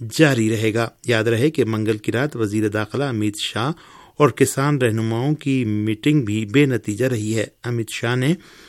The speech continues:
کسان رہنماؤں کے سامنے تینوں متنازع قوانین میں اصلاحات کی تجویز پیش کرتے ہوئے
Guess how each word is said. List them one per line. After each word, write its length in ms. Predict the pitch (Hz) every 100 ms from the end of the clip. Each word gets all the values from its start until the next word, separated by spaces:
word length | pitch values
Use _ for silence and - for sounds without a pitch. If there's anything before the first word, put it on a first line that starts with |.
| - -
کسان 440 | - 135 139 147 135
رہنماؤں 400 | 117 117 117 123
کے 100 | 117
سامنے 420 | - 110 117 160
تینوں 360 | 160 123 123 123
متنازع 600 | 107 113 107 107 104 127
قوانین 520 | 110 101 104 113 131
میں 140 | 143
اصلاحات 480 | 156 135 104 113 127
کی 120 | 123
تجویز 500 | - 101 104 127 -
پیش 200 | 113 107
کرتے 300 | - 104 -
ہوئے 280 | 117 113 165